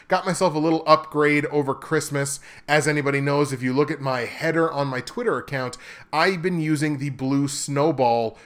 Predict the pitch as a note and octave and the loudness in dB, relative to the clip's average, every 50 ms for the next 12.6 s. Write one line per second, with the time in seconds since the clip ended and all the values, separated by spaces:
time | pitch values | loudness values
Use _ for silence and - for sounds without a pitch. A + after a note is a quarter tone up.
0 | - _ - D#3 D3 C#3 C3+ B2+ B2 B2 A#2+ - - - - - B2+ A#2 A#2 A#2 | -20 _ -2 0 2 4 4 4 2 2 0 -4 -10 -10 -8 -6 -4 -2 -2 -2
1 | A2+ A#2 D3 F3+ F#3 F#3+ F#3+ F#3+ - - - - - - - _ _ - F3 E3+ | -4 -2 2 4 6 6 6 4 2 -4 -10 -18 -20 -20 -20 _ _ 0 2 4
2 | F#3 F#3 F3+ F3+ E3+ E3 - D#3 D#3+ D#3 - - - D3+ D3+ D3 C#3+ - - D3+ | 4 4 4 4 2 2 4 4 2 2 2 -2 0 2 2 2 0 -2 -4 -6
3 | C3+ B2+ C3 A2+ G#2+ - C3+ C#3+ D#3 E3 E3+ F3 F3 E3 - - - - A#2+ A#2+ | -6 -6 -6 -10 -8 -4 2 6 6 8 8 6 4 2 0 -4 -14 -18 -14 -4
4 | B2+ C#3+ C#3+ D#3 D#3 D#3+ D#3+ D#3+ C#3 C#3+ A#2 A2+ - - B2 B2+ C3 C#3+ D3 C#3+ | 0 2 2 2 2 0 -2 0 -4 -4 -6 -6 -6 -4 0 2 4 4 2 2
5 | - E3+ D#3+ D#3 D3 D3 C#3 D3+ D3+ D3 C#3+ - D#3 C#3+ C#3 C3 A#2+ C3 A#2+ A2+ | 2 2 2 4 2 0 0 0 -2 -2 -2 -4 -4 -2 -4 -2 -2 -6 -4 -4
6 | B2+ B2+ B2+ A#2+ A#2 B2 C#3+ D#3+ E3 D#3+ E3 E3+ D#3+ - - - - - B2 - | -2 -2 -2 -2 0 0 2 2 4 4 2 2 0 -4 -10 -18 -12 -12 -12 -8
7 | - D#3 D3+ C#3 C3 B2 C3 D3+ D#3+ E3 D#3+ - - C#3 - - D#3 D3 C3 C3+ | -4 -4 -4 -4 -4 -2 0 2 2 0 0 -6 -10 -12 -6 -4 -4 -4 -2 0
8 | C#3+ C#3 C#3 C3+ - B2 C3 C#3 C#3 B2+ C3+ B2+ B2+ C3 C#3 D#3 E3 D#3 D#3 D3 | 2 2 2 2 0 -6 -4 -4 -4 -4 -4 -6 -2 -2 0 -2 -2 0 -2 -2
9 | C#3+ C#3+ C#3+ A#2 B2 C3+ C#3 C3+ C3+ C3+ B2+ A2+ C#3 C#3 C#3 C3 C3 B2 - - | 0 -2 -4 -2 -2 -2 -2 -2 -4 -6 -4 -4 -4 -4 -2 -4 -6 -10 -14 -20
10 | - - C3+ C3+ C#3+ D#3 D#3+ D#3+ - - - - D3+ F#3+ F#3 D#3+ - - - - | -18 -12 -8 -6 -2 0 0 -2 -2 -6 -10 -6 -2 0 0 0 -2 -4 -10 -20
11 | - - _ _ D3 D3 C#3+ C#3+ C#3 C#3 C3 C3 C3 - - - - E3+ E3+ D#3 | -20 -20 _ _ -2 -2 -2 0 -2 -2 -2 -2 -4 -8 -8 -2 2 2 2 2
12 | - - - - C3+ C#3+ D3 D3 C#3+ C#3 C#3 C3+ | 0 -6 -12 -6 -2 0 2 2 2 2 0 -2